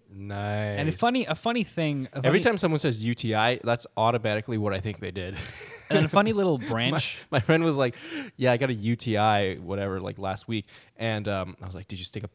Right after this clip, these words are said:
Speaker 1: vagina up your, your va-, or <laughs> did you stick a popsicle up your vagina?" That's just automatically what I think now. Right when you said, "I had a U T I," I thought you stuck a popsicle up your penis. That, that's just what comes to my head.
Speaker 2: I'm not saying I wouldn't do that. I would if I
Speaker 1: Wow,
Speaker 2: could.
Speaker 1: your penis hole must be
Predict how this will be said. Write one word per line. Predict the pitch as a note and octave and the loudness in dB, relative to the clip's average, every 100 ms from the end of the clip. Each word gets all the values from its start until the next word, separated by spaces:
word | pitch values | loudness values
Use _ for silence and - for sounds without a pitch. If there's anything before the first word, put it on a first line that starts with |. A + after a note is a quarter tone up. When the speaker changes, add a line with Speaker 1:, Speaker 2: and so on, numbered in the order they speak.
| A2 | -10
Speaker 1:
vagina | G#2 F#2 F#2 A2 | -8 -6 -6 -8
up | B2 | -6
your, | C#3 C3+ C3+ - | -6 -6 -8 -12
your | B2+ B2+ | -12 -10
va-, | B2+ - | -6 -2
or | |
<laughs> | G#2 - | -2 -2
did | G2 | 0
you | A#2 | 0
stick | - - | 2 0
a | |
popsicle | A2 A#2+ A#2 C#3+ B2+ | 0 -2 0 2 2
up | A#2+ | 2
your | B2 | 0
vagina?" | A2+ A2 A2+ A#2 D3 D#3+ - - D#3+ | -2 2 2 2 0 -4 -10 -18 -10
That's | F3+ B2 | -6 -4
just | C#3+ - | -2 2
automatically | A2+ A2 G#2+ G#2 G2+ | 2 2 0 0 -2
what | G2 | -2
I | F2 | -4
think | F#2+ F#2+ | -4 -6
now. | E2 - - C3+ | -10 -12 -8 4
Right | D#3 | 4
when | G3+ | 4
you | F#3 | 0
said, | E3 C3+ | 2 2
"I | A#2 | 4
had | B2+ | 2
a | A2+ | 0
U | G#2+ A2+ | -2 -4
T | A#2 G2+ | -2 0
I," | G2+ A#2+ - | 2 2 0
I | G#2+ | -2
thought | A#2+ A2 G#2+ | 0 0 0
you | |
stuck | - - G#2 | -4 -4 -4
a | G#2+ F2 - | -4 -6 -4
popsicle | G#2 - A2+ G2 | -6 -4 -2 -2
up | F2+ | -4
your | E2+ | -10
penis. | G#2+ F2 F2+ - - _ _ _ - _ _ _ _ _ _ _ | -10 -8 -4 -4 -6 _ _ _ -20 _ _ _ _ _ _ _
That, | A2 G#2+ | -6 -4
that's | A2+ G#2+ | -2 -2
just | A#2 G#2 | -2 -6
what | G2+ | -8
comes | G2+ G2 | -8 -8
to | F2+ | -10
my | F2 | -8
head. | E2 - | -10 -12
Speaker 2:
I'm | A2 | -12
not | B2 B2+ | -10 -10
saying | B2 | -10
I | G2 | -10
wouldn't | G#2+ F#2 | -10 -12
do | G#2 | -12
that. | G2 F2+ F#2 _ _ _ _ _ _ _ _ _ _ _ | -12 -16 -20 _ _ _ _ _ _ _ _ _ _ _
I | A2+ | -10
would | A#2 B2+ | -10 -10
if | - | -12
I | |
Speaker 1:
Wow, | F2 F2 | -10 -8
Speaker 2:
could. | F2 | -8
Speaker 1:
your | G2+ | -10
penis | - - A2 G2 | -12 -10 -8 -8
hole | F2+ | -8
must | F#2 | -10
be | - | -14